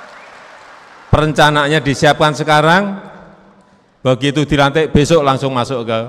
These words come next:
kerja kedaulatan pangan."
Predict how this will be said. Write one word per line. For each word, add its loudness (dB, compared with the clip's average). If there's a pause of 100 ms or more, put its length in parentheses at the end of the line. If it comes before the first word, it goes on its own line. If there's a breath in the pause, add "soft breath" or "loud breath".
(1300)
kerja 4
kedaulatan 2
pangan." 0